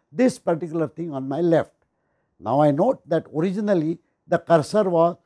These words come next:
somewhere here in between these two. I will move the cursor back to the original position, getting this in my left stack and this in my right stack. This is how I have achieved find and replace a character. To conclude,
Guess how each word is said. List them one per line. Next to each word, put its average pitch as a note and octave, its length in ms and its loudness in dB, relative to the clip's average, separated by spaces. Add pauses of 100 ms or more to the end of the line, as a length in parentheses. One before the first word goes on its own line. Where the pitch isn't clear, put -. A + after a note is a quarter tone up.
(140)
somewhere D3+ 380 0
here G#3 260 6
in D#3+ 180 0
between D3+ 400 -4
these C#3 200 -10
two. C3+ 280 -10 (340)
I F3 160 2
will G3 200 4
move G3 260 -6
the A#3 100 -2
cursor E3 420 -2
back C#3+ 280 -6
to - 60 -20
the D3+ 120 -8
original C3+ 320 -6
position, C#3 560 -10 (320)
getting D#3 380 0
this G3+ 260 0
in C#3+ 220 -6
my D3 140 0
left D#3 260 -2
stack D#3 320 -2 (200)
and D#3+ 200 -4
this D#3 220 -10
in C3+ 120 -12
my C3 160 -8
right B2+ 280 -6
stack. - 260 -20 (960)
This D3+ 240 -2
is F#3+ 120 -4
how E3+ 180 0
I E3 80 2
have D3+ 140 0
achieved D3 460 -2 (260)
find F3 500 2
and C#3 280 -8
replace C#3+ 540 -8
a D3 80 -10
character. - 480 -10 (320)
To G3 80 -10 (100)
conclude, G#3+ 560 -2